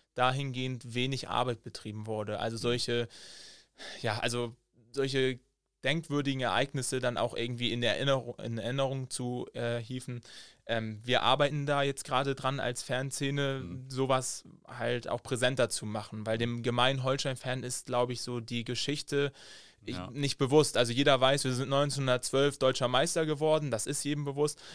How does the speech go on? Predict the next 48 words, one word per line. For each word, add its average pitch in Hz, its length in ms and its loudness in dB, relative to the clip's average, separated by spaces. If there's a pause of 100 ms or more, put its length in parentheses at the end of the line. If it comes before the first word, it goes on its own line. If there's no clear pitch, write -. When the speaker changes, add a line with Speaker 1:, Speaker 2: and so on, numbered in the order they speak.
(120)
Speaker 1:
aber 120 220 2
dass 123 160 -4
man 127 140 -2
dann 127 280 -6
auch 120 220 0
noch 131 180 -4 (220)
dreimal 135 540 4
zusätzlich 131 360 -2
die 123 60 -10
Chance 147 360 0
hatte, 131 240 2
irgendwie 123 360 0
diesen 117 200 -6
Titel 156 340 -2
zu 151 180 -2
gewinnen, 147 500 2
das 123 220 -2
wissen 147 200 -4
die 139 100 -4
meisten 139 440 -2
nicht. 139 240 -8 (380)
Dass 117 180 -2
wir 131 120 2
Amateurmeister 139 720 -2
geworden 127 380 0
sind, 123 180 -10
wissen 123 180 -8
die 131 60 -6
meisten 131 340 -2
wahrscheinlich 120 460 -6
auch 127 240 0
nicht. 117 260 -8 (380)
Und, 113 420 -2
ähm, 110 220 -6
da 110 100 0
sehen 120 220 -2
wir 131 100 2
uns 139 140 -2
halt 131 140 2
auch 131 100 0
ein 131 100 -2
bisschen 135 220 -4
in 131 100 -4
der 127 100 -2
Verantwortung, 127 640 0
das 120 140 -2
voranzutreiben, 127 1000 0
Speaker 2:
Mhm. - 440 -16